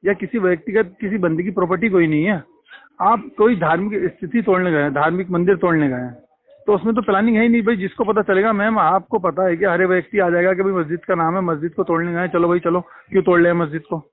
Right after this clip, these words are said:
किसी का घर तो टूटा नहीं है जो planning होगी, किसी घर वाले ने, व्यक्ति ने इनको इकट्ठा कर लिया, लोगों को बुला लिया कि भाई पथराव करना, मेरा घर टूट रहा है। तो ये तो आस्था का मामला है,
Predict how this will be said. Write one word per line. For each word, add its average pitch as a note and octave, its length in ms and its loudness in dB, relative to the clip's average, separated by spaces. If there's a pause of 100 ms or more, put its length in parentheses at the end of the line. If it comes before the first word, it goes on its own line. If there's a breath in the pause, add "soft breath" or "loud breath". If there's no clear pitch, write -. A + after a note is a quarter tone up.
(160)
किसी E3+ 180 -2
का G3+ 80 4
घर D3+ 160 2
तो D3 120 0
टूटा G#3 260 0
नहीं A3+ 120 2
है G#3+ 60 0
जो G#3+ 100 0
planning F#3+ 340 0
होगी, F#3+ 200 -2
किसी F#3 180 -2
घर E3 140 0
वाले E3+ 220 2
ने, F#3 80 -4
व्यक्ति F3 320 -2
ने F3+ 80 -2 (340 loud breath)
इनको E3+ 180 2
इकट्ठा D#3 320 0
कर E3+ 60 2
लिया, E3 240 -2
लोगों E3+ 260 2
को E3+ 140 2
बुला D#3 240 2
लिया E3 200 2
कि E3 80 0
भाई E3+ 120 2
पथराव D#3+ 340 0
करना, D#3+ 260 -2
मेरा E3 140 0
घर D3 160 0
टूट D3 260 -2
रहा D3+ 80 2
है। D3 80 0
तो D3+ 140 -4 (920)
ये D#3+ 80 -4
तो D#3+ 120 0
आस्था F3 500 0
का A3+ 80 4
मामला D#3 440 0
है, C3+ 160 -8